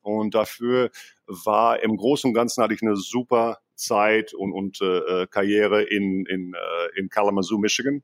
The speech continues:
äh, wo Western Michigan University ist. Ähm, äh, d-, das, das Große war eigentlich wieder kulturell, würd ich mal sagen, von einem kleinen kanadischen,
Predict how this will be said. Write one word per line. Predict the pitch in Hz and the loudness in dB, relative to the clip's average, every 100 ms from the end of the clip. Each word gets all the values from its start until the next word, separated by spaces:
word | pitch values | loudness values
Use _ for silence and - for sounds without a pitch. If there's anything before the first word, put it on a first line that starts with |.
| - | -4
äh, | 92 90 90 - - | -2 -2 -4 -10 -10
wo | 92 87 | -8 -2
Western | 98 - 101 | -2 -2 -4
Michigan | 95 95 | -4 -6
University | 92 87 98 101 - 135 | -10 -6 -6 -6 -6 -8
ist. | - _ _ - - - | -10 _ _ -20 -18 -2
Ähm, | 107 107 107 104 101 _ _ - - - | 2 4 4 0 -4 _ _ -14 -14 -6
äh, | 95 95 85 64 - - - _ _ - | -2 -2 -2 -6 -10 -16 -20 _ _ -8
d-, | 131 | -4
das, | 127 - - - - | -2 -4 -16 -14 -8
das | 110 | -6
Große | 90 120 - 123 | 0 0 0 2
war | 131 | 4
eigentlich | 117 120 - | 4 0 0
wieder | 110 104 | 0 -2
kulturell, | - 131 135 156 147 151 | 0 0 0 0 2 0
würd | 147 151 | 0 -4
ich | 147 | -2
mal | 135 | 0
sagen, | 131 127 143 143 - | 2 2 2 -2 -4
von | 120 120 120 117 113 | 0 2 2 0 -4
einem | - 104 104 | -4 -4 -4
kleinen | - 107 117 120 117 113 101 _ _ - | -2 0 2 0 0 -2 -6 _ _ -4
kanadischen, | 113 101 98 113 113 - 117 113 107 98 | -2 2 2 2 0 -2 -2 -2 -4 -8